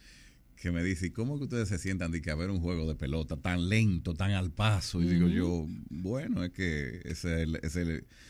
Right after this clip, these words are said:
Speaker 1: el deporte nacional." Entonces él me dice, "¿Te gusta el fútbol?" Y digo, "Sí, sí, sí." Yo, fanático del Real Madrid.
Speaker 2: Ujú.
Speaker 1: Y me di cuenta, por ejemplo, que el fútbol en España no es un deporte, es una religión. Eh,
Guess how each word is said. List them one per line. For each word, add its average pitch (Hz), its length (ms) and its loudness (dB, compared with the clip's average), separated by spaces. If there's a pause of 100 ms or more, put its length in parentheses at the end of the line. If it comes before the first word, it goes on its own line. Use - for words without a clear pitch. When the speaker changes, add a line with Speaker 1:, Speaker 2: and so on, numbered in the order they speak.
(180)
Speaker 1:
el 82 140 0
deporte 85 360 2
nacional." 87 520 2
Entonces 87 320 0
él 87 100 0
me 87 100 2
dice, 85 300 0
"¿Te 92 160 -2
gusta 143 220 0
el 151 100 0
fútbol?" 85 380 0
Y 85 60 -2
digo, 90 180 -2
"Sí, 139 220 4
sí, 101 140 -2
sí." 76 180 -6 (480)
Yo, - 180 -10
fanático 90 500 0
del 92 100 4
Real 87 200 4
Madrid. 82 300 0 (300)
Speaker 2:
Ujú. 127 320 -10 (200)
Speaker 1:
Y 90 300 0
me 107 120 4
di 101 100 2
cuenta, 104 500 0
por 82 180 -2
ejemplo, 85 400 0 (220)
que 87 100 -2
el 82 160 2
fútbol 101 540 -2
en 78 220 0
España 78 460 -2 (180)
no 82 220 0
es - 80 -4
un 82 100 -2
deporte, 76 400 -2
es 78 60 0
una 90 160 2
religión. 80 520 0 (680)
Eh, 76 460 -2